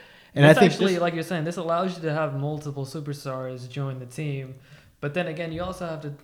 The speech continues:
Speaker 2: take in consideration about when we talked about the top heavy for the league. For these two teams right here, I mean, I can think of the Lakers being one of them, being able to afford all these
Speaker 1: Yeah.
Speaker 2: people, and then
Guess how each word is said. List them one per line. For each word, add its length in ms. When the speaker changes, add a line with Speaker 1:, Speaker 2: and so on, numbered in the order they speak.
Speaker 2:
take 200
in 120
consideration 680
about 600
when 220
we 120
talked 260
about 180
the 60
top 320
heavy 400
for 160
the 80
league. 420
For 80
these 260
two 100
teams 360
right 160
here, 160
I 40
mean, 440
I 100
can 180
think 220
of 140
the 100
Lakers 480
being 360
one 120
of 80
them, 320
being 220
able 160
to 80
afford 400
all 80
these 160
Speaker 1:
Yeah. 60
Speaker 2:
people, 360
and 140
then 240